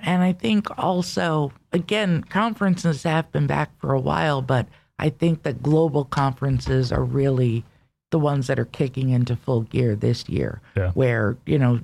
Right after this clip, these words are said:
Speaker 1: sure, I went to the A F P M the previous year, but there weren't a lot of people outside of this continent there. But, um,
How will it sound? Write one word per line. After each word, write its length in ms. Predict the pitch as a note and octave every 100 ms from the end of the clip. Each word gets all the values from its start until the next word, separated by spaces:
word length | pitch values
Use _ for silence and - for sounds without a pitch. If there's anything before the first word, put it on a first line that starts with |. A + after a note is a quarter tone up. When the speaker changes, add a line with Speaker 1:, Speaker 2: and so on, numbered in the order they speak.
| G#3+
Speaker 1:
sure, 260 | - D#3 B2+
I 140 | A#2
went 280 | B2+ B2+ -
to 100 | C3
the 140 | B2 B2
A 120 | B2+
F 160 | B2
P 160 | - C#3
M 160 | B2 A#2+
the 80 |
previous 500 | A#2 C#3+ C3+ B2+ A#2+
year, 160 | C3 A2
but 240 | A2 A2+ - _ _
there 100 | -
weren't 260 | C#3 C3 B2+
a 40 |
lot 240 | D3+ A#2+ B2
of 140 | A2+
people 240 | C#3 B2+ B2
outside 480 | A#2 - - C3+ A#2+
of 80 |
this 220 | B2 B2+ -
continent 600 | - G3+ E3+ A#2+ A#2 -
there. 240 | - A#2 A#2+ - - - _
But, 260 | D#3 - D3
um, 420 | D3 C#3+ C#3